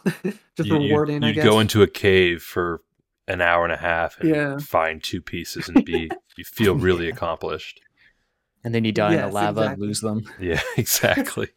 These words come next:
Speaker 1: Yeah, and then, and then you get blown up by a creeper. Yes.
Speaker 2: Oh,
Speaker 1: <laughs>
Speaker 2: too real, too real. Um, so yeah, g-,
Speaker 1: <laughs> Too
Speaker 2: uh, good, good sellout pick there, but, uh,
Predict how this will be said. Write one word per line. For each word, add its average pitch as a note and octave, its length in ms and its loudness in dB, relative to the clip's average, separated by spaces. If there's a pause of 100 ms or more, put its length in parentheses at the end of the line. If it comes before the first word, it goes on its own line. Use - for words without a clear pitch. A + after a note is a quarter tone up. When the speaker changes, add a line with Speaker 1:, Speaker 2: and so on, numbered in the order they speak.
Speaker 1:
Yeah, D3+ 120 -2
and D3+ 100 -2
then, E3 160 0
and E3 120 2
then E3+ 80 4
you F3 140 4
get D#3+ 260 2
blown D#3+ 240 2
up D#3 100 0
by D3+ 100 -2
a D3 60 -6
creeper. D3 460 -6 (220)
Yes. E3 340 0
Speaker 2:
Oh, F#3+ 600 -2
Speaker 1:
<laughs> E3+ 60 -10
Speaker 2:
too G2 180 -2
real, E2 300 -4
too F2+ 200 -12
real. D#2+ 240 -12 (720)
Um, E2+ 420 -8
so - 180 0
yeah, A#2+ 260 8
g-, G2 180 -4
Speaker 1:
<laughs> - 0 -
Too G#2 100 0
Speaker 2:
uh, G#2 300 4 (540)
good, G#2 280 2 (120)
good G2+ 160 -4
sellout F#2+ 440 2
pick - 260 -4
there, F#2 260 -4 (140)
but, F2 200 -4
uh, E2 280 -6